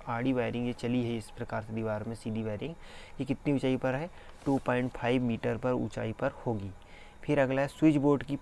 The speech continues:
floor से height one point five मीटर होगी। तो हमको पता है कि आई जो rule होते हैं, नियम, भारतीय विद्युत नियम के जो rule होते हैं उसके हिसाब से हमने लिया है कि भा-, स्विच बोर्ड की floor से height वन पॉइंट फ़ाइव, वन पॉइंट थ्री फ़ाइव मीटर होगी। मतलब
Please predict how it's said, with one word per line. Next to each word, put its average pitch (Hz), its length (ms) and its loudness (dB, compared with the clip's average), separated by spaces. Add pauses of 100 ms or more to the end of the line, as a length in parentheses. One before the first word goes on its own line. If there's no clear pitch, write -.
(120)
floor 131 300 4
से 139 200 2 (120)
height 127 340 0
one 120 260 2
point 120 200 2
five 117 180 -2
मीटर 117 240 0
होगी। 113 260 -2 (460)
तो 120 80 -6
हमको 123 180 0
पता 123 240 0
है 123 140 -2
कि 123 100 -6
आई 113 320 0
जो 120 200 2
rule 120 240 2
होते 113 280 -2
हैं, 117 60 0
नियम, 113 280 0
भारतीय 110 320 -2
विद्युत 113 300 -2
नियम 113 160 0
के 120 100 -2
जो 117 80 0
rule 113 140 0
होते 110 160 -4
हैं 113 60 -4
उसके 113 140 -6
हिसाब 113 200 0
से - 120 -4
हमने 117 140 2
लिया 110 260 2
है 113 180 -2
कि 147 140 -2
भा-, 107 300 -4
स्विच 139 280 0
बोर्ड 120 360 0 (100)
की 131 140 2 (140)
floor 123 280 2
से 123 260 -4
height 123 420 -4
वन 117 240 -2
पॉइंट 120 280 -2
फ़ाइव, - 320 -8
वन 120 120 0
पॉइंट 120 300 -4
थ्री 117 120 -2
फ़ाइव 117 200 -4
मीटर 117 240 -2
होगी। 101 260 -4 (640)
मतलब 131 320 2